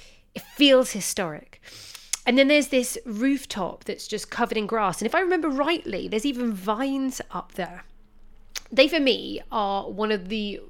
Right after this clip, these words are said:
most well-known names in the world, let alone in Italy. And this was due to the creation of Tignanello, which is now their flagship wine. So this was first created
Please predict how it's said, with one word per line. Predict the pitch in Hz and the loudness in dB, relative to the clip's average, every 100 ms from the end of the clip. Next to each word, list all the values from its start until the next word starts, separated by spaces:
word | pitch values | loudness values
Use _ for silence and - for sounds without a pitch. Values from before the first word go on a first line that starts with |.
| - | -10
most | 214 220 208 - | -2 -2 -2 -6
well-known | 214 220 262 285 254 233 | -2 2 2 2 0 0
names | 185 175 170 | -4 -6 -8
in | 180 | -6
the | |
world, | 170 170 - - - - - 202 | -4 -6 -8 -12 -12 -16 -12 -4
let | 220 233 | -2 0
alone | 233 208 208 196 190 | 0 2 2 2 -2
in | 180 180 180 - | -6 -6 -4 -4
Italy. | 202 196 170 165 | -4 -2 -4 -2
And | 202 | -2
this | 302 - | -2 -2
was | 381 | -6
due | - 320 359 - - 277 453 - - - - - - | 0 4 4 4 0 -4 -4 -10 -20 -14 -14 -14 -14
to | - | -4
the | 254 | -2
creation | 254 269 233 226 - - | 0 4 4 2 -2 2
of | 208 202 208 - | 0 0 -8 -6
Tignanello, | - 202 208 208 240 285 190 - - | -2 2 4 6 6 4 2 -2 0
which | 233 - 233 | 0 0 -2
is | 214 214 208 196 | 0 2 0 -6
now | 214 226 247 233 | -8 -4 -2 -2
their | 196 190 | -2 -4
flagship | - 208 185 180 - 180 | -4 -2 -2 -2 -4 -4
wine. | 190 170 - | -2 -4 -6
So | 180 220 | -6 0
this | 302 | 0
was | - 320 | 0 -2
first | - - 247 247 233 - | -2 2 4 2 0 -10
created | - 220 180 180 208 | 0 2 2 -2 -8